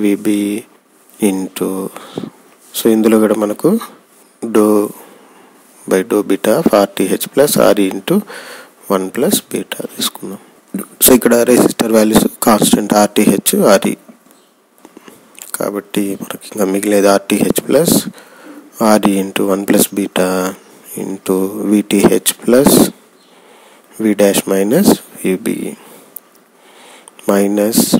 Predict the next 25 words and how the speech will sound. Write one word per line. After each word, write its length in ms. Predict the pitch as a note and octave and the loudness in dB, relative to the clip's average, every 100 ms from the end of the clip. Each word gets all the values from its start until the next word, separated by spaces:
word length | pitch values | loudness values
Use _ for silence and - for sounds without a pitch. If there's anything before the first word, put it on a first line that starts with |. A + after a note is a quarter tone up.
| - - - _ - G#2 | -6 -18 -20 _ -6 -2
beta 300 | G2 - F#2+ F#2 | -2 -2 -4 -6
into 240 | F#2+ - F#2+ F#2+ | -8 -8 -6 -4
విటిహెచ్ 560 | G#2 G2+ G2+ F2+ F#2 - - | -4 -2 -4 -4 -6 -8 -4
plus 240 | B2 D#3+ - - - - - - _ _ - | 0 0 0 -6 -12 -20 -20 -20 _ _ -8
వి 100 | G#2+ G2+ G2+ | -4 -2 -2
డాష్ 240 | F#2+ - - - | -4 -6 -10 -12
మైనస్ 440 | - - - E3+ - - | -12 -10 -6 -2 -2 -2
విబి 320 | G1+ - G1+ - - - _ _ _ _ _ _ - A#2+ | -6 -4 -8 -8 -14 -20 _ _ _ _ _ _ -12 -10
into 320 | G#2 - F#2+ G2 G2 - - - - _ _ _ - - G#2+ | -10 -12 -10 -10 -12 -14 -18 -20 -20 _ _ _ -20 -4 0
ఆర్ఈ 240 | F2+ A2 G#2 G2 | 0 0 0 2
రావడం 320 | F#2+ A2+ G3+ F3 | 0 0 -2 -2
జరుగుతుంది 460 | G2+ G2+ - G2 G2 | -4 -8 -12 -14 -12
మనకు 220 | G2 G#2+ - B2 | -14 -16 -20 -4
by 100 | A#2 D#3+ - _ _ _ _ _ - _ _ A2+ | -4 -4 -12 _ _ _ _ _ -20 _ _ -8
denominator 540 | G#2+ F#2+ F#2+ F#2+ F#2 F#2+ | -6 -6 -6 -8 -2 0
అలాగే 280 | F#2 F#2 F#2 F2+ | 2 2 0 -6
ఉంటుంది. 400 | E2 G2+ G#2 C#3+ D#3+ _ _ _ - | -8 -8 -6 -6 -8 _ _ _ -18
So, 60 | B2+ | -12
మనం 140 | A#2+ A#2 | -8 -8
ఇందులో 200 | A2+ A#2+ G3 - | -8 -8 -8 0
విటిహెచ్ 480 | A#2 A2 A2+ A2+ - - | 2 2 0 0 -2 -2
plus 180 | A2 - A#2 | 0 2 2
వి 80 | G#2+ | 4
డాష్ 200 | G#2+ G#2 G2+ | 4 2 0
మైనస్ 260 | G2 F#2+ | -2 -2